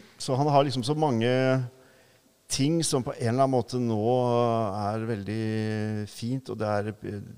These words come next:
det ligger liksom pilgrimsmotiv også sterkt inn i Frans av Assisi, så en slags, eh, en maraton er jo en slags pilgrimsreise, og så du går,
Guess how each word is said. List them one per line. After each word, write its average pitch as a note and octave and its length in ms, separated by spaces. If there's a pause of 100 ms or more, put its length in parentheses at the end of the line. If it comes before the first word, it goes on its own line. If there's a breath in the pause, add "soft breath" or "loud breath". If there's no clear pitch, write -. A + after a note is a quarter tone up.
(100)
det G#2 140
ligger G#2 340
liksom G#2 220
pilgrimsmotiv A2 840
også A2 260
sterkt - 320
inn G#2 200
i G2+ 120 (1120 soft breath)
Frans G2+ 360
av G2+ 80
Assisi, G#2+ 400
så A2 460
en G#2+ 100
slags, - 480
eh, G#2 380 (1400 soft breath)
en A2 160
maraton G#2+ 400
er A2+ 140
jo - 20
en B2+ 80
slags G#2+ 160
pilgrimsreise, G2 880
og C3+ 80
så - 100
du A2 100
går, G#2 220